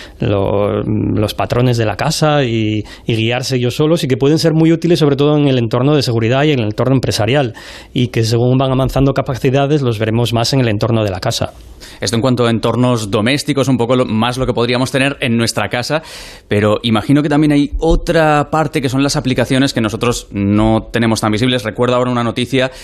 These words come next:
Speaker 2: que comentábamos hace unas semanas en la radio, que era, mm, la Universidad de, de Nottingham, que había conseguido establecer unos patrones con inteligencia artificial mediante los cuales, eh, tenían, eh, una predicción con una precisión del ochenta por ciento,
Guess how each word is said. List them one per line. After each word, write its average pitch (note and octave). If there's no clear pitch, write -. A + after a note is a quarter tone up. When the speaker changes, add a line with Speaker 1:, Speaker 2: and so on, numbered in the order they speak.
Speaker 2:
que G#2
comentábamos G#2
hace G2+
unas G2
semanas C3
en C#3
la A#2+
radio, B2+
que B2+
era, A#2
mm, G#2
la G#2+
Universidad A2
de, A2+
de G2+
Nottingham, B2
que G2
había G#2
conseguido B2+
establecer C3
unos B2+
patrones B2
con B2
inteligencia A#2+
artificial B2+
mediante G#2
los G#2
cuales, B2+
eh, G2+
tenían, C3
eh, G2+
una A#2
predicción C3+
con C#3
una C3
precisión A#2+
del C3+
ochenta C#3
por C3+
ciento, C#3+